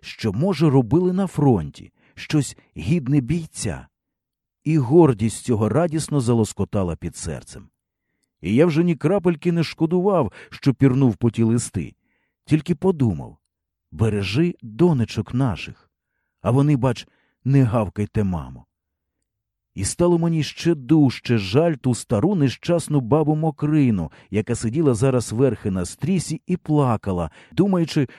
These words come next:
що листи її чоловіка загинули,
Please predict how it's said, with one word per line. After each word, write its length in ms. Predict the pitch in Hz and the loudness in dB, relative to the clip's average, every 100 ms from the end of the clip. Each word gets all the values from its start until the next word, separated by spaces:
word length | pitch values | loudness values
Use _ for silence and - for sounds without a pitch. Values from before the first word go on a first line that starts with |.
| - | -20
що 260 | - - | -4 0
листи 400 | 147 131 - 160 | 2 2 -2 -4
її 180 | 156 135 | -2 -2
чоловіка 560 | - 127 123 127 - 107 | -2 0 2 0 0 -2
загинули, 640 | 95 107 170 190 160 147 | -2 0 0 2 2 0